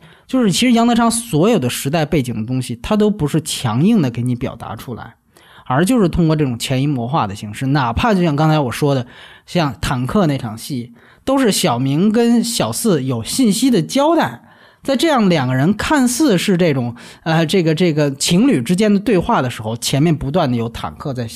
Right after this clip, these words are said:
在行驶过程，而且中间他其实有一段剪辑都是用坦克作为这个，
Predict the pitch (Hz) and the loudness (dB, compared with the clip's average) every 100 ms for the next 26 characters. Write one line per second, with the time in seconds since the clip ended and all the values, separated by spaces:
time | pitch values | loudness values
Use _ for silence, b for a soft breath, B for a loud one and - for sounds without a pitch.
0 | - - - 120 - - 127 131 117 98 | -16 -12 -8 -8 -10 -10 -8 -8 -8 -12
1 | 113 117 190 175 226 226 214 220 226 220 | -6 0 0 2 2 2 2 0 2 2
2 | 135 131 208 180 139 107 - 165 220 196 | 2 2 0 0 -2 -6 -6 0 2 2
3 | 160 - 214 - 240 139 - 139 127 147 | 0 -2 -6 -2 0 0 0 -2 0 -2
4 | 120 | -4